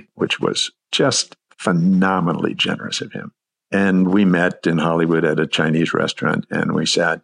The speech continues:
and talked about his ideas, about the show, about his feelings, about what he wanted out of the show, and how happy he was to,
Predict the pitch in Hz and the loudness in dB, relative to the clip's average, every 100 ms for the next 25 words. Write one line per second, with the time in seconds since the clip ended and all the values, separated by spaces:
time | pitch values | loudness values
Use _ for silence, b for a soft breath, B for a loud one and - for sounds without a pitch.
0 | _ 80 76 - 73 73 _ _ - 87 | _ -10 -6 -2 -2 -4 _ _ -8 -6
1 | 80 - _ _ 82 - 95 - 110 101 | -4 -8 _ _ -6 -4 -4 -2 0 2
2 | 95 - - - _ - - 101 98 92 | 2 -2 -12 -20 _ 0 2 2 2 2
3 | - - - - - - 123 113 101 92 | -2 -6 -6 -6 -6 -2 2 4 4 4
4 | 92 87 78 - - - - 82 87 110 | 4 2 0 -4 -4 -2 -2 0 0 2
5 | 107 95 98 90 - 87 92 90 90 73 | 2 2 2 0 0 0 2 2 2 0
6 | - - - 95 87 85 85 90 85 - | -4 -8 -2 -2 0 2 2 2 0 -2
7 | 85 | -6